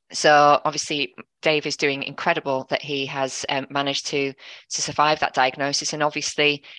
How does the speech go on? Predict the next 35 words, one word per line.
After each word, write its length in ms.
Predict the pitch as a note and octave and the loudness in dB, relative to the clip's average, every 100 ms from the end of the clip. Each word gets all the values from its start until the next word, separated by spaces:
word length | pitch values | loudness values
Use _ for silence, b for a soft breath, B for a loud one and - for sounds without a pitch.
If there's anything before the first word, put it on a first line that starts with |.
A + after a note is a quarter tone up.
| _ | _
getting 360 | E3 E3 - D3 | -2 0 -6 -4
such 320 | - - - | -2 0 -2
an 120 | D3 - | -6 2
early 500 | C#3+ D3+ D3 C#3 C3+ B B B B _ - | 6 6 6 0 -4 B B B B _ -2
trigger 500 | - G#3 E3 C3+ C#3 | 2 4 6 4 4
and, 440 | C#3+ C#3 C3+ - - | 0 0 -4 -6 -4
and 200 | D3 C3+ - | -2 -2 0
access 500 | E3 - - D3 - | 0 -2 -6 -6 -4
to 140 | C#3+ | -2
support 640 | C3 - - C3 C3 - D#3+ - | -4 -4 2 2 2 -2 -10 -2
will 80 | D3 | -4
have 100 | - | -2
been 240 | D3 C#3 C#3+ | -4 -2 -4
a 80 | C3 | -6
really 280 | D3 E3 D#3 | -2 -2 -2
key 300 | - - D3+ | -6 -8 -8
part 440 | C3 D3+ D#3 F3 - | -8 -4 -4 -4 -8
of 100 | - | -2
that. 220 | A#2+ - _ B B B B B B B | -2 -2 _ B B B B B B B
Um, 380 | F3+ F#3+ G3 F#3 - _ _ _ _ _ _ | 2 4 0 -10 -16 _ _ _ _ _ _
so 160 | - A#3 | 2 4
I 100 | A3 | 4
think 160 | D4 | 0
a 80 | C4 | -2
good 240 | - D4+ E4+ | 2 2 4
way 200 | C4 G#3 | 2 2
for 160 | - F#3 | 0 -4
us 100 | - | -4
to 80 | - | -6
start 380 | - E3 C#3+ | 0 2 2
would 120 | C#3 C#3 | 0 -4
be 100 | D3 | -6
to 120 | D#3+ | -2
go 300 | F3 F3 F3+ | 2 2 2
through, 720 | - - - D#3 C3 B2+ B2+ | -4 -10 -2 2 2 2 -4